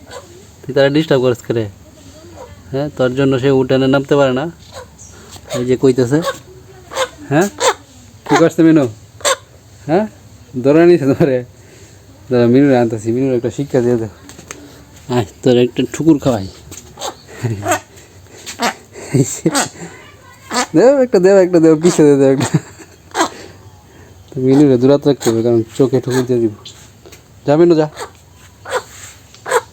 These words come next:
মিনুরে বকা দিছি। যাও, যাও, মিনু, যাও।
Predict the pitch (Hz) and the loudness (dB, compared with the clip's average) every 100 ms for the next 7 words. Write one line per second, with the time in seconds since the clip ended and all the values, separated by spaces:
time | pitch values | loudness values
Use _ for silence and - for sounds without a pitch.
0 | - - - - - - - - - _ | -20 -20 -20 -20 -20 -20 -20 -20 -20 _
1 | - 127 135 143 127 131 143 135 117 107 | -16 -6 -2 0 2 2 0 0 -4 -8
2 | - - _ _ _ - _ - - _ | -8 -10 _ _ _ -20 _ -20 -20 _
3 | - - - - - 143 147 143 156 139 | -20 -20 -20 -18 -4 -2 0 2 2 2